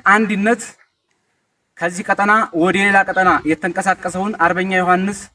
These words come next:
ከተማን ለመቀበልና እንዲሁም በተጨማሪ የሁለቱን ክፍለ ጦሮች የአጼ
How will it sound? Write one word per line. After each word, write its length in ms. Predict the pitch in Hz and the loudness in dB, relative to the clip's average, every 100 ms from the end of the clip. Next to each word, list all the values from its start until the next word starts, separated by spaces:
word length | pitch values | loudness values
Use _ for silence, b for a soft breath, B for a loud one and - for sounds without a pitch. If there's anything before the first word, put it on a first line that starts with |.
| _ | _
ከተማን 380 | - 170 180 202 190 | -12 -4 2 2 2
ለመቀበልና 680 | 165 180 180 175 170 175 196 220 - _ _ _ _ _ _ _ _ | 2 2 0 2 2 2 0 0 -8 _ _ _ _ _ _ _ _
እንዲሁም 300 | 156 175 196 | -8 -4 0
በተጨማሪ 580 | 190 190 175 185 185 185 220 - - _ _ _ _ _ _ _ _ _ _ _ _ | 0 0 0 0 2 0 -2 -10 -20 _ _ _ _ _ _ _ _ _ _ _ _
የሁለቱን 580 | 143 185 214 214 233 254 | 0 2 2 0 0 0
ክፍለ 260 | 240 208 214 | 0 0 0
ጦሮች 300 | 208 180 139 - - | 2 0 0 -8 -6
የአጼ 260 | 135 175 | 2 2